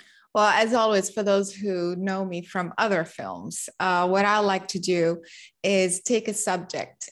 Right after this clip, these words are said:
and, uh, usually it's in the paranormal realm, and, uh, make it normal, because to me, my whole life is sort of paranormal, <laughs> you know, and, uh, but just,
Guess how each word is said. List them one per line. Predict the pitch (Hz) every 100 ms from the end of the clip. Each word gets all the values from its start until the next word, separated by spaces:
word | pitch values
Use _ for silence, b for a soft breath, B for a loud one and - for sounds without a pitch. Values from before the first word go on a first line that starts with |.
| -
and, | 196 190 185 180 185 180 190
uh, | 185 170 165
usually | 190 269 294 277 262
it's | -
in | 233 196
the | 196
paranormal | - 226 185 190 190 165 165 151 147 170 -
realm, | 175 180 165 160 165 165
and, | 208 202 202 202
uh, | 202 196 190
make | 202 277 349
it | 339
normal, | 254 254 440 202 - 180
because | 226 226 233 196 190 185 - B B B -
to | 233
me, | 233 240 240
my | 233 190
whole | 196 220 233
life | 190 175 285 - - -
is | 208 214 -
sort | - 233
of | 233 233
paranormal, | 254 226 226 240 247 254 254 320 - 415 - 370 -
<laughs> | - 508 466 427
you | 294 269
know, | 254 240 247 B B -
and, | 247 254 247 247 240 233 -
uh, | 226 220 226
but | 202 240 247 240 - 202
just, | 247 254